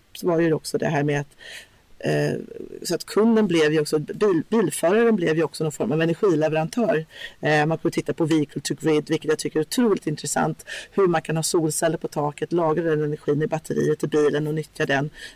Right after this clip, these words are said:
Eventuellt få möjlighet att pusha tillbaka energi till nätet eller till sin byggnad. Eh, och där jobbade jag mycket med, med kommuner, framförallt Kungsbacka kommun som, som, som jobbade hårt med det och har, var väldigt framstående i de bitarna. Otroligt intressant om man ser som den här möjligheten, och jag kan se att,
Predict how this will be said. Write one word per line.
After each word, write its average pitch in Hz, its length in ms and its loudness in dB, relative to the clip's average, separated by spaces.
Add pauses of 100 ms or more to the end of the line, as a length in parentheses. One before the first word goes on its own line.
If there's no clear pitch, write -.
Eventuellt 165 480 0
få 170 100 -2
möjlighet 156 320 0
att - 60 -10
pusha - 260 -4
tillbaka 147 400 -4
energi 147 300 0
till - 160 -4
nätet 156 360 0
eller 254 260 2
till 226 180 -2
sin 190 280 2 (300)
byggnad. 165 520 2 (400)
Eh, 160 340 6
och - 180 -2
där - 120 2
jobbade 180 280 2
jag 175 100 4
mycket - 260 -4
med, 160 240 -2 (100)
med 147 320 -2
kommuner, 151 360 0
framförallt - 360 -2
Kungsbacka - 460 -6
kommun - 260 -4
som, - 260 -8
som, 135 440 -2
som 147 320 -2
jobbade 143 260 -2
hårt 151 240 -6
med 151 100 -6
det 151 120 -2
och 151 120 -2
har, 147 300 -6
var 151 100 -4
väldigt 147 200 -4
framstående 160 520 -4
i 160 40 -6
de 160 180 -6
bitarna. - 360 -6 (320)
Otroligt 208 440 2
intressant 185 640 -2
om 160 60 0
man 160 100 -4
ser 156 200 0
som 160 160 -4
den 170 60 0
här 165 240 2
möjligheten, 165 520 0
och 156 120 0
jag 156 140 0
kan 180 120 -6
se - 140 -2
att, 151 160 -4